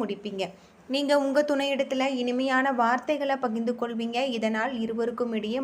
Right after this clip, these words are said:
மகிழ்ச்சி பொங்கக்கூடியதாக இருக்கு. சேமிப்பு அதிகரிப்பதற்கான ஒரு சாதகமான நாளாக இருக்கு. பணப்புழக்கம் அதிகமாக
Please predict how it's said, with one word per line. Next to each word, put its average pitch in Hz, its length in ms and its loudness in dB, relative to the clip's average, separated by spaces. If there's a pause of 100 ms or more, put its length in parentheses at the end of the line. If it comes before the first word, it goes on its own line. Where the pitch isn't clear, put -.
மகிழ்ச்சி 240 340 -2
பொங்கக்கூடியதாக 208 800 -4 (160)
இருக்கு. 180 260 -6 (560)
சேமிப்பு 339 460 2 (100)
அதிகரிப்பதற்கான 269 960 0 (120)
ஒரு 233 140 2 (100)
சாதகமான 226 680 0 (100)
நாளாக 208 420 0 (140)
இருக்கு. 175 260 -8 (380)
பணப்புழக்கம் 247 680 2 (120)
அதிகமாக 247 500 0